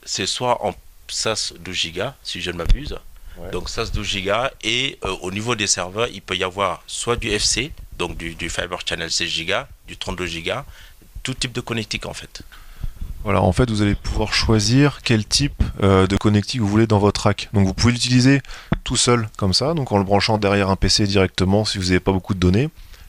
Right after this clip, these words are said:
Speaker 2: Mais vous pouvez aussi, euh, prendre ce qu'on voit ici, donc les, les racks qu'on a ici, où on va les mettre dans un, dans un, dans un data center. On va simplement plugger, comme disait Sheriff, donc finalement ça revient à faire, euh,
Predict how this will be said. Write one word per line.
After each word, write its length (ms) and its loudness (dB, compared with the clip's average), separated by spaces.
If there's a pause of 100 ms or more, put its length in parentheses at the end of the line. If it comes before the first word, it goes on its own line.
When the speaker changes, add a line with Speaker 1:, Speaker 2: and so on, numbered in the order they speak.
Speaker 2:
Mais 100 2
vous 60 4
pouvez 220 4
aussi, 440 2 (480)
euh, 280 4
prendre 340 2
ce 100 2
qu'on 160 0
voit 160 4
ici, 280 0
donc 180 0
les, 220 4
les 180 4
racks 460 2
qu'on 180 2
a 60 6
ici, 320 2
où 120 4
on 60 6
va 160 4
les 120 -2
mettre 200 0
dans 180 2
un, 200 4
dans 200 0
un, 40 2
dans 240 2
un 80 4
data 280 2
center. 360 2 (680)
On 60 -2
va 100 6
simplement 480 2
plugger, 560 4
comme 160 2
disait 140 0
Sheriff, 300 -2
donc 140 2
finalement 300 4
ça 160 0
revient 160 0
à 80 2
faire, 240 0
euh, 220 2